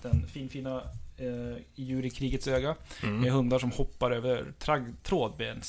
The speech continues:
Speaker 1: cylinder runt halsen där de har ett meddelande som ska fram. Också, ja, det är ju väl synd om en hund som skulle dö
Speaker 2: Mm.
Speaker 1: av att den trampar på en mina, men det är inte säkert att en hund triggar en mina.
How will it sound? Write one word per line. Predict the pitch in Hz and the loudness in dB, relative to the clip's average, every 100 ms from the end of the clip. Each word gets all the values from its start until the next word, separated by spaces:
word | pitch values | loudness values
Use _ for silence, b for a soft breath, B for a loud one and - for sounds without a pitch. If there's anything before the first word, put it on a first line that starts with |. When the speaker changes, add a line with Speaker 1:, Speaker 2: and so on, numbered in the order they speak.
| 123 | -4
Speaker 1:
cylinder | 117 113 - | -2 -4 -6
runt | - - | -10 -6
halsen | 113 113 - - - | -6 -6 -8 -8 -8
där | - | -8
de | - - | -8 -8
har | - | -10
ett | - - | -12 -8
meddelande | 120 113 120 117 - | -6 -6 -6 -6 -8
som | 110 | -8
ska | 107 110 | -8 -8
fram. | - - 127 - - B B B B B - | -6 -6 -6 -10 -20 B B B B B -8
Också, | 131 - 135 123 120 117 - - - | -6 -2 2 4 2 -4 -20 -18 -10
ja, | 123 - | -10 -6
det | 135 | 0
är | 139 | 2
ju | 139 | 4
väl | 131 135 123 - - - - - | 2 0 0 -4 -16 -20 -20 -8
synd | - - 156 147 135 | 0 2 4 4 2
om | 135 | 2
en | 127 | 4
hund | 147 160 160 | 4 4 2
som | 143 | -2
skulle | 135 131 | -2 -4
dö | 123 131 127 | -2 2 2
Speaker 2:
Mm. | 127 95 92 | 2 2 0
Speaker 1:
av | 110 127 | 0 -2
att | 123 | -2
den | |
trampar | 117 131 127 120 | -2 0 0 -2
på | 127 | 0
en | 127 | 0
mina, | 123 123 143 | 0 0 -2
men | 123 | -4
det | 120 | -4
är | |
inte | - | -6
säkert | - 120 | -6 -4
att | 123 | 0
en | 120 117 | 0 0
hund | - 139 123 - | 0 0 0 -2
triggar | - 123 135 | -4 -2 -2
en | 156 | -2
mina. | 147 135 165 | -2 -2 -4